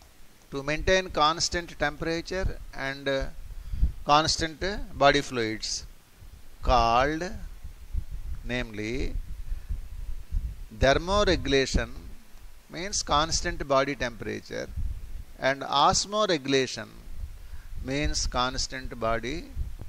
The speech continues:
fluids. These two phenomena. By this, they maintain, they can maintain the constant internal environment. See, these two should be underlined.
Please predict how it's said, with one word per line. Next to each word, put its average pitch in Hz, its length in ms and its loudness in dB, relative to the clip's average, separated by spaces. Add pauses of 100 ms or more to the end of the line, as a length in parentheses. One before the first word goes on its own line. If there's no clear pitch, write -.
(180)
fluids. 135 640 -2
These 160 260 2
two 185 180 -2
phenomena. 110 600 -6 (1120)
By 151 200 8
this, - 520 -2 (500)
they 135 120 0
maintain, 139 480 0
they 127 100 4
can 123 240 -4
maintain 139 400 -4
the 135 80 -4
constant 127 680 -2
internal 123 600 -2 (640)
environment. 127 800 2 (960)
See, 175 300 2
these 151 320 4
two 175 200 -2
should 127 420 -10
be 139 200 -4
underlined. 110 800 -4